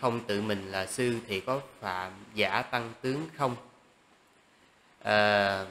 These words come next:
một người, à, biết kiếp này khó tu thành chánh quả, mong xin về cõi trời đợi vì Phật vị lai thì có được coi là tà kiến không? Một người nhiều bệnh thì có nên đi tu không ạ?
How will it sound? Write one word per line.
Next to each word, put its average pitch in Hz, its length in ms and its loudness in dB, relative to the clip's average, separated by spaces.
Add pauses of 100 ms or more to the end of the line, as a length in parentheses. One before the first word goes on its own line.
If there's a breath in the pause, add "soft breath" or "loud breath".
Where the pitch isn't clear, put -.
(140)
một 107 300 0
người, 104 680 2
à, 95 160 -2 (100)
biết 151 180 4 (120)
kiếp 156 160 0
này 101 300 0 (120)
khó 139 220 4
tu 127 240 -2 (100)
thành 98 240 -10
chánh 135 220 -2
quả, 107 400 -2 (240)
mong 120 260 4 (100)
xin 117 200 -4
về 101 400 2 (640)
cõi 104 260 2 (100)
trời 101 380 6
đợi 101 460 2
vì 107 220 0
Phật 101 120 -4 (120)
vị 101 180 -4
lai 117 420 0
thì 101 320 0
có 123 120 -2
được 104 180 -2 (140)
coi 113 220 2
là 101 180 -4
tà 98 240 -6 (140)
kiến 131 200 -2 (100)
không? 117 220 -2 (2000)
Một 117 180 2
người 113 220 2
nhiều 107 200 4
bệnh 104 380 2 (100)
thì 107 180 4
có 135 180 2
nên 123 200 4
đi 120 100 2
tu 117 240 0
không 113 180 -2
ạ? 98 200 -2